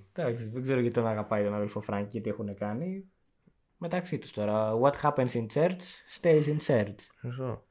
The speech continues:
Speaker 1: Εντάξει, αυτά για την οικογένεια.
Speaker 2: Νομίζω αυτό, ναι, δεν ήταν
Speaker 1: Ναι.
Speaker 2: και πολύ μεγάλο επεισόδιο.
Speaker 1: Όχι, ήταν ένα μικρό επεισόδιο, αλλά είναι ένα patch επεισόδιο, έτσι, ένα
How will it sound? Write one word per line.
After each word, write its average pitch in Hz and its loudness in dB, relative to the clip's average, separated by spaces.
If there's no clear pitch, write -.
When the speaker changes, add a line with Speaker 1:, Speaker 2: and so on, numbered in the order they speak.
Speaker 1:
Εντάξει, 160 2
αυτά 247 0
για 190 4
την 117 0
οικογένεια. 101 0
Speaker 2:
Νομίζω 180 12
αυτό, 190 12
ναι, 151 12
δεν 143 8
ήταν 139 10
Speaker 1:
Ναι. 131 10
Speaker 2:
και 127 8
πολύ 123 8
μεγάλο 120 10
επεισόδιο. 160 8
Speaker 1:
Όχι, 170 6
ήταν 165 4
ένα 160 4
μικρό 147 2
επεισόδιο, 123 2
αλλά 143 6
είναι 151 4
ένα 147 2
patch 170 6
επεισόδιο, 139 2
έτσι, 143 4
ένα 139 4